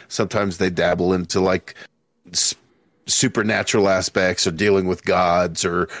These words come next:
fighting minotaurs or whatever, which is really fucking cool. 'Cause it could just be a straightforward, like, uh,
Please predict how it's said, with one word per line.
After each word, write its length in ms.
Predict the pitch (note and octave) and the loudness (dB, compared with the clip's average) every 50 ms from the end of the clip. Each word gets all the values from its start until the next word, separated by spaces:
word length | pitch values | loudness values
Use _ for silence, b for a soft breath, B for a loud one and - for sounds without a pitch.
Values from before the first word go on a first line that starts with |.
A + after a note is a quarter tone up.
| B | B
fighting 420 | B - - G#2+ G#2+ G2 F#2+ F#2+ G2 | B -4 -2 0 0 -2 -2 -2 0
minotaurs 640 | G2+ F#2+ F2 E2+ - - G2+ F#2 F2 F2+ F2 - | -2 -2 -2 -4 -2 0 2 4 4 4 2 2
or 60 | G2+ G2+ | 0 0
whatever, 680 | G2+ G2+ A2+ A2+ A2 G#2+ G#2+ G2 F#2 E2+ E2+ E2+ - b b | 2 2 2 2 4 2 2 2 0 -2 -2 -2 -6 b b
which 240 | b G#2+ A2 - - | b -2 -2 0 -2
is 160 | F#2 E2 - G#2+ | -4 -4 -2 -2
really 200 | B2 A2+ G2 G2 | 0 0 0 -2
fucking 380 | - A#2 G2+ - - E2 E2+ - | -2 -4 -4 -4 -6 -12 -12 -8
cool. 500 | - - D#3 D3 A#2+ E2+ - - - - _ _ _ _ _ _ _ _ _ _ | -2 2 2 2 2 2 -2 -4 -10 -16 _ _ _ _ _ _ _ _ _ _
'Cause 520 | - - A2 G2+ - - - - - - - - | -2 -2 -2 0 0 -2 -4 -4 -6 -8 -6 -6
it 120 | - - | -6 -2
could 180 | - C#3 B2 F#2 | -2 -2 0 0
just 200 | A2 G#2 - - | -2 -2 0 0
be 100 | G#2+ G2 | 0 0
a 80 | F#2 | 0
straightforward, 560 | - - G2+ F2 D#2 - - F#2+ F#2 F2+ F2 | 0 0 -2 -4 -4 -2 0 2 2 2 2
like, 260 | F2 F2 D#2+ E2 D#2 B B B B B B B _ _ _ _ _ _ _ _ - | 0 0 0 0 -2 B B B B B B B _ _ _ _ _ _ _ _ -8
uh, 80 | F#2 | -8